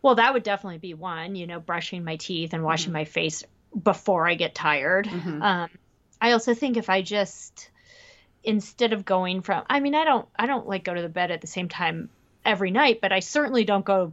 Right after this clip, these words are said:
Speaker 1: to bed anywhere near ten o'clock.
Speaker 2: Mm-hmm.
Speaker 1: So going from where I'm at now to ten o'clock would be a pretty big
Speaker 2: Okay. So then your cue would be the ten.
Speaker 1: Big
Speaker 2: Yeah,
Speaker 1: change.
Speaker 2: your cue, your cue would be ten o'clock. So you may structure your environment earlier by brushing your teeth and all that.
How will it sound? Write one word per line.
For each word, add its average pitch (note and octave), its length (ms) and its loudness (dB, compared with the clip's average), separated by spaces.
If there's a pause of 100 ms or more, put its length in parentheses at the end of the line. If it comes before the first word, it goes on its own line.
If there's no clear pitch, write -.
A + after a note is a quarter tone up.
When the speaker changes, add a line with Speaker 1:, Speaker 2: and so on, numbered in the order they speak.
Speaker 1:
to G3 120 -6
bed E3 240 -2
anywhere F3 320 -2
near F3 280 -2
ten E3+ 220 -2
o'clock. - 540 -2
Speaker 2:
Mm-hmm. - 100 -10
Speaker 1:
So F3 500 2 (360)
going G#3+ 320 6
from G3 180 2
where F#3+ 120 4
I'm F#3 140 2
at E3+ 200 0
now E3 240 0
to E3 180 -8
ten - 220 -6
o'clock D#3+ 420 0
would F3 80 -2
be D#3+ 140 -4
a D#3 40 -2
pretty D#3+ 280 -4
big D#3+ 420 2
Speaker 2:
Okay. F3 240 -6 (580)
So A#3+ 140 0
then B3 220 2
your D4 160 2
cue A3 300 -6
would F#3 140 -4
be F3+ 140 -2
the F3 80 0
ten. F3 240 -4
Speaker 1:
Big E3+ 140 -2
Speaker 2:
Yeah, D#3+ 240 4
Speaker 1:
change. - 140 -10
Speaker 2:
your G#3 140 2
cue, B3+ 220 -8
your G#3 280 -2
cue B3+ 320 -6
would A3+ 120 -2
be F3+ 140 -4
ten F3 200 -10
o'clock. - 360 -4
So G#3+ 80 -6
you G#3 80 0
may C4 100 2
structure A3+ 400 -4
your F#3 120 0
environment E3+ 580 -2
earlier D3 400 -2
by D3 100 -2
brushing D3 320 -4
your C#3+ 80 -8
teeth C#3+ 240 -10
and D3 80 -8
all D3 140 -6
that. D#3+ 200 -2